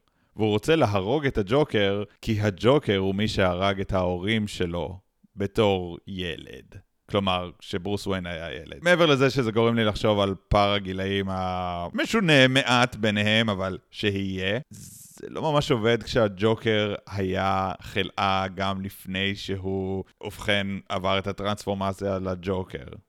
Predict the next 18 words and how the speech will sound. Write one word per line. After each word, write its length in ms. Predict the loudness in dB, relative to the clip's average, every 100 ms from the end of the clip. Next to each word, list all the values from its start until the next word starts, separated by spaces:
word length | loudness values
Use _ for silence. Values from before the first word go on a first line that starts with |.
| -10
זה 100 | -4
משהו 200 | -2 0
שאני 260 | 2 2 2
לא 120 | 2
מבין. 300 | 0 -4 -8 -16 _ _ _ -2
למה 220 | 0 2
לקחו 300 | 0 -2 -2
בן 160 | 0 0
אדם 320 | 0 -2 -2
שגם 720 | -2 0 0 -4 -8 -8 -8 -6
ככה 600 | 0 0 2 0 2 -2 -2
היה 560 | -2 0 2 2 0 -6 _ -2
פושע, 600 | -2 0 2 2 2 -2 -8
ועשו 360 | 0 2 2 2
אותו 460 | 0 2 2 0 -2 _ _ _
סופר 800 | -14 -12 -4 -4 -4 -6 -8 -10 -10
פושע? 400 | -12 -10 -14 -14 -16 _ -6
כלומר, 340 | -2 -2